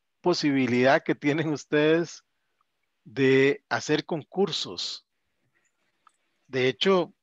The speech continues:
parte de los, de los proyectos que desarrollamos es, es trabajar con algunos de ustedes para desarrollar nuestro propio, eh, reglamento de concursos e irlo in-,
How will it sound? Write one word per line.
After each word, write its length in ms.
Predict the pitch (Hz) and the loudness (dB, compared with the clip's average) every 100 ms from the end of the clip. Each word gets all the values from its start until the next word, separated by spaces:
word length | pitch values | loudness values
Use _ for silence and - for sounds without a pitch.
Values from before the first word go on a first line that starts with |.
| _ _ _ | _ _ _
parte 360 | - 139 - 196 | -2 -2 2 4
de 140 | 175 | 4
los, 320 | 143 131 - - | 2 0 -4 -10
de 160 | 139 127 | -6 -4
los 320 | 127 120 - | -4 -6 -8
proyectos 640 | - 127 143 147 - 190 | -8 0 0 0 -4 -4
que 120 | - | 2
desarrollamos 760 | 156 127 123 120 135 151 190 - | 2 2 -2 0 0 0 -2 -4
es, 320 | 151 156 - _ _ _ _ _ _ | -4 -4 -8 _ _ _ _ _ _
es 680 | 311 143 143 147 156 - - _ _ _ _ _ _ _ - | -6 0 4 4 2 -6 -20 _ _ _ _ _ _ _ -4
trabajar 520 | 143 120 107 190 214 | 0 0 2 0 -2
con 160 | 175 | -8
algunos 440 | 131 120 139 160 170 | -8 -8 -8 -6 -6
de 80 | 170 | -8
ustedes 600 | - 185 196 208 - _ - | -4 -2 0 0 -4 _ -6
para 400 | 127 120 120 - _ _ | -2 0 -2 -6 _ _
desarrollar 600 | 135 135 139 123 123 139 | -14 -8 -8 -8 -8 -8
nuestro 360 | 156 165 - 139 | -4 -4 -4 -4
propio, 640 | 156 151 - 185 143 95 _ _ _ _ _ _ _ _ | -4 -4 -2 -2 -2 -6 _ _ _ _ _ _ _ _
eh, 480 | 131 117 117 117 110 | -12 -10 -8 -10 -8
reglamento 680 | 131 120 113 139 175 - 127 | -8 -6 -4 -4 -4 -6 -10
de 80 | |
concursos 680 | - 113 - 170 196 175 151 123 | -10 -16 -6 -2 -2 -4 -10 -8
e 80 | |
irlo 360 | 113 131 151 175 | -6 -6 -6 -8
in-, 180 | 160 | -8